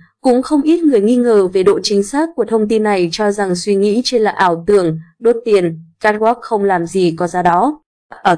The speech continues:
tưởng thiệt chứ. Ở Việt Nam ai trả được trăm triệu đồng nếu là show diễn thường? Trừ khi nhà thiết kế kết hợp với một nhãn hàng thì may ra là một số bình luận nghi ngờ về tính chân thực của thông tin trên. Trả lời V T C News, nhà thiết kế Nguyễn Minh Tuấn,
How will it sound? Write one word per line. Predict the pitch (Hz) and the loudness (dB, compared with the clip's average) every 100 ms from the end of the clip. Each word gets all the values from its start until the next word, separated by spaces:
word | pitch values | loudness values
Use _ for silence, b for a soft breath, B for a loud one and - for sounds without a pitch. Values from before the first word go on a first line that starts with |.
| - | 2
tưởng | 175 151 151 | 0 0 -2
thiệt | 170 | -4
chứ. | - 180 180 269 - _ _ - - | -2 0 2 0 -4 _ _ -20 -2
Ở | 214 | 0
Việt | 196 202 | 0 0
Nam | 220 214 | -2 -2
ai | 214 202 | -2 -2
trả | 208 202 170 | -2 -4 -2
được | 180 170 | -2 -2
trăm | 226 226 208 | -2 -2 -2
triệu | 233 | -4
đồng | 190 185 165 | -2 0 0
nếu | 170 175 | 0 0
là | 214 | 0
show | 233 202 180 | -2 -2 -2
diễn | 202 214 | -2 0
thường? | 233 180 156 _ _ _ | 0 0 -2 _ _ _
Trừ | - 262 | -4 -2
khi | 285 277 | 2 2
nhà | 277 208 285 | 2 0 -2
thiết | 302 233 | -2 0
kế | 185 233 | 0 -2
kết | 285 | -2
hợp | 247 190 - | -2 -2 -2
với | 196 190 226 | 0 0 2
một | 262 220 | 0 -2
nhãn | 202 196 | -2 -4
hàng | 214 233 180 170 180 | -4 -2 -2 -2 -2
thì | |
may | 185 196 | 0 0
ra | 196 208 202 196 B - | 0 0 -2 -4 B 0
là | 226 | 0
một | 220 214 | 2 -2
số | - 214 | 0 0
bình | 262 233 | 2 2
luận | 220 - 208 | 2 2 2
nghi | 254 | 2
ngờ | 240 214 185 160 | 2 2 2 0
về | 175 165 165 | 0 0 0
tính | 180 180 | 0 0
chân | 233 214 | -2 0
thực | 208 - | -2 -2
của | 170 | -2
thông | 190 190 | -2 -2
tin | 196 180 | -2 0
trên. | 214 208 180 165 _ _ _ | 2 2 0 -10 _ _ _
Trả | - 240 | -4 2
lời | 220 220 | 2 2
V | 269 269 | 2 0
T | |
C | 254 262 | -2 0
News, | 240 240 262 226 226 _ 226 | 0 2 2 0 -4 _ -4
nhà | 226 214 | -2 0
thiết | 311 320 | -2 0
kế | 220 | 2
Nguyễn | 202 214 226 | 2 2 2
Minh | 254 233 | 2 2
Tuấn, | 220 190 262 | 0 2 2